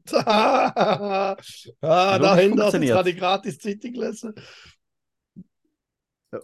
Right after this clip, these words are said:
Speaker 3: wo ich an der Uni noch so Arbeiten geschrieben habe, dort ist auch, dann hast du irgendwelche Bücher gefunden, wo du das Gefühl gehabt hast, da ist, da steht genau da drin, wo du suchst, oder?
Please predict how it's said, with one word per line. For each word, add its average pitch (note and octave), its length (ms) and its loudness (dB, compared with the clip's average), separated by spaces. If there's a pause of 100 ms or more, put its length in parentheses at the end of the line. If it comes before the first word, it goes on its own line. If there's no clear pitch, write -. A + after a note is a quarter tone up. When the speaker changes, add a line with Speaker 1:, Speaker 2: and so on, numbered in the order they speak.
Speaker 3:
wo D3+ 140 -2
ich D3+ 200 -2
an C#3 80 0
der D#3+ 120 0
Uni F#3 180 -2
noch D#3+ 140 -2
so C3+ 200 -2
Arbeiten F#3 520 -2
geschrieben F#3 320 -6
habe, B2+ 220 -6
dort - 100 -16
ist D3+ 140 -6
auch, F#3 180 2
dann C#3+ 300 -4 (380)
hast D3 140 -4
du D3+ 60 -14
irgendwelche C#3+ 600 0 (160)
Bücher G3+ 400 0
gefunden, A3+ 500 -2
wo D3 60 -4
du C3 40 -2
das - 100 -14
Gefühl D#3+ 240 -4 (1040)
gehabt D3 220 -2
hast, B2+ 100 -6
da D#3 80 -2
ist, - 320 -8
da C3 40 -10
steht - 220 -6
genau D3 300 -2
da E3+ 220 -2
drin, D#3+ 300 -8
wo B2 100 -4
du B2 80 -16
suchst, - 440 -2
oder? D3 280 -6